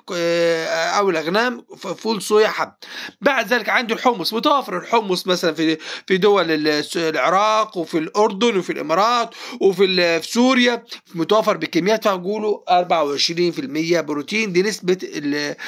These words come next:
ويحتوي على كميه كويسه من الزيوت، نسبه البروتين موجوده فيه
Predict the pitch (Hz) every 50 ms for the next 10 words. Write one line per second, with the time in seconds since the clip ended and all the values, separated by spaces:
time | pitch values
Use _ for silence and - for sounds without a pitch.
0 | - - - - - 165 190 190 196 - 233 208 180 180 175 - - 170 175 190
1 | 190 185 196 196 196 185 185 165 156 147 147 139 135 156 208 233 247 240 - -
2 | - - - 180 202 190 180 175 170 147 160 143 147 139 135 139 196 196 175 151
3 | 143 139 170 190 175 160 143 135 160 180 190 196 190